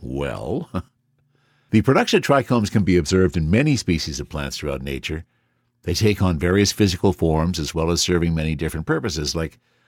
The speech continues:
trichomes found on some carnivorous plants aid in helping to catch the prey. But in cannabis, trichomes function as a defense mechanism.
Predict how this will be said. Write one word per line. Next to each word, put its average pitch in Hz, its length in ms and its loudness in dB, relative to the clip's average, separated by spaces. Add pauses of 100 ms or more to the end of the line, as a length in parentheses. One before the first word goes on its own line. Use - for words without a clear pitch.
(120)
trichomes 113 480 2
found 101 320 2
on 95 160 2
some 90 240 -2
carnivorous 92 580 2
plants 139 440 -2
aid 110 320 2
in 101 160 2
helping 95 340 0
to 95 60 -4
catch 73 320 -4
the 78 80 -12
prey. 110 520 -6 (760)
But 85 120 -4
in 73 120 -6
cannabis, 151 600 0 (400)
trichomes 147 460 -2
function 127 520 -2
as 131 300 -4
a 131 80 2
defense 170 540 -2
mechanism. 57 640 -8